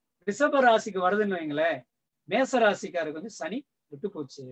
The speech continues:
ரிஷப ராசிக்காருக்கு வந்து சனி பிடிக்க ஆரம்பிச்சிருக்கு. இதுக்கு அடுத்து யார் இருக்கா? இதுக்கு அடுத்து வந்து மீனம் இருக்கிறாங்கன்னு வைங்க, மீனத்துக்கு வந்து பிடிக்க போகுது. அடுத்து பார்வை வந்து பட்டுருச்சு,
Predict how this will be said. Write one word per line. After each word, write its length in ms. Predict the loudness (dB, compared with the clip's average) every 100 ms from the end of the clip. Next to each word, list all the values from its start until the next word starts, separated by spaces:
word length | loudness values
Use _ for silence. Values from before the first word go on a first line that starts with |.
| -20 _ _ _ _ _ _ _ _ _ _ _ _ _ -8
ரிஷப 240 | 4 8 8
ராசிக்காருக்கு 680 | 8 6 4 2 2 -2 -4
வந்து 140 | -6
சனி 300 | -4 -4 -2 -4 -8 _
பிடிக்க 280 | -6 -4 0 2
ஆரம்பிச்சிருக்கு. 640 | 2 -2 -8 -16 -20 -20 _ _ _ _ _ _ _ _ _ _ _ _
இதுக்கு 240 | -2 4 4
அடுத்து 280 | 4 4
யார் 260 | 6 6 6
இருக்கா? 280 | 4 4 4 4 _ _ _ _ _ _
இதுக்கு 240 | 0 2 2
அடுத்து 200 | 2 0
வந்து 220 | 2 4 4 2 0
மீனம் 380 | 2 4 2
இருக்கிறாங்கன்னு 540 | 0 -2 -4 -2 -4 -6
வைங்க, 180 | -8 -14 _ _ _
மீனத்துக்கு 520 | 2 2 4 0 -2 -2
வந்து 200 | -4 -6
பிடிக்க 280 | -6 -4 -4 -6
போகுது. 340 | -8 -8 -6 -6
அடுத்து 360 | -8 -10 -16 -18 _ _ _ _ _
பார்வை 260 | 2 4 4
வந்து 200 | 0 -4
பட்டுருச்சு, 480 | -6 -8 -10 -12